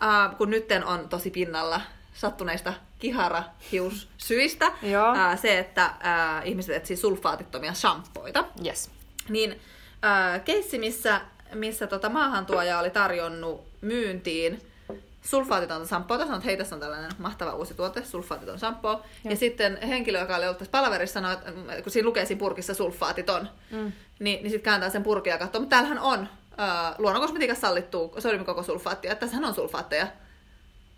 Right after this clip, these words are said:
Speaker 2: Mm.
Speaker 1: Niin kyllä se pistää vähän hiljaiseksi itselläkin se, että, että siinä purkkiin on kehattu painaa se.
Speaker 2: Mm.
Speaker 1: Maahantuoja niinku myy sitä sellaisena.
Speaker 2: Mm.
Speaker 1: Ja sitten jos se lähtee siitä se viesti,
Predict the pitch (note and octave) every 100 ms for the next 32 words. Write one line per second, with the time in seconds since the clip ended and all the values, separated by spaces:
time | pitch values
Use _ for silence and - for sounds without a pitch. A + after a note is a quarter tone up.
0 | - - G#3+ A3 - - - - - C4
1 | C#4 A4 - A4 G#4+ G#4 F#4 F4+ B3+ -
2 | - - - - - C4+ D4 A3+ G#3+ G#3
3 | - A3+ F#3+ F#3 F#3+ G#3+ G3+ G3 A#3 -
4 | A#3+ G3+ G#3 B3+ B3+ E4+ D#4+ - B3+ B3+
5 | B3+ A#3+ A#3 A#3 A#3+ - B3 - - A#3
6 | A3+ A3 A3 A#3+ C#4+ D4+ C#4 B3 A#3 A3+
7 | - A3+ A#3 A3 A3+ G#3+ A3+ G3 G3 G#3+
8 | G3+ - - - A3 A3 D#4+ - C4 D4
9 | - C#4+ G#4 F#4 F4+ G4 D#4+ D4 D4 F4
10 | B3+ -